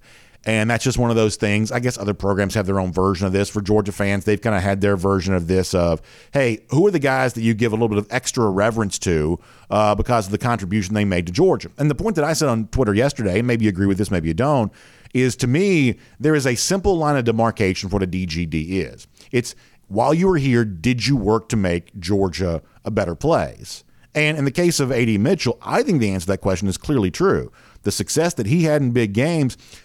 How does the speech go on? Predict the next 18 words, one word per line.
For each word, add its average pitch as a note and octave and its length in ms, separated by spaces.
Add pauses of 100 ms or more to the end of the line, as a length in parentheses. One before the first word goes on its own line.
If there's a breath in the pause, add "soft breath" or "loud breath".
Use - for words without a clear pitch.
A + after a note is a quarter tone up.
makes B2 340
him D3 80
the C#3 80
kind C3 200
of B2+ 100
person A#2 300
that A2+ 60
you A2 120
ought G#2 40
to G#2 60
be A#2+ 100
grateful B2+ 380
for. - 320
Now, D#3 200
I'll A3 100
also C4+ 200
acknowledge B2+ 360
this. D#3 340